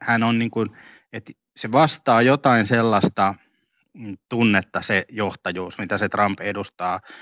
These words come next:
että se on resonoinut tosi isoon määrään ihmisiä. Ja mun mielestä siinä kohtaa se ei ole niinkään semmoinen raivo,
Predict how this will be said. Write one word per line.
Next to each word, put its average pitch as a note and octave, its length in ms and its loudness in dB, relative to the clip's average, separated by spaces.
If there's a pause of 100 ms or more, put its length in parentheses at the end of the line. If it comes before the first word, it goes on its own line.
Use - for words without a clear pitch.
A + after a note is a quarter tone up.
(340)
että G#2+ 180 -4
se G#2+ 100 2
on G#2+ 100 4
resonoinut G#2 560 0
tosi G#2+ 360 -4
isoon F#2+ 440 -8 (100)
määrään G2+ 400 -8
ihmisiä. G#2 300 -4
Ja G#2 60 0
mun B2+ 140 4
mielestä C#3+ 320 4
siinä D3+ 220 2
kohtaa A2 380 -4
se A2+ 100 -4
ei A2+ 80 -2
ole A#2 100 -4
niinkään A#2+ 300 -2
semmoinen A2+ 300 -6
raivo, A#2 420 0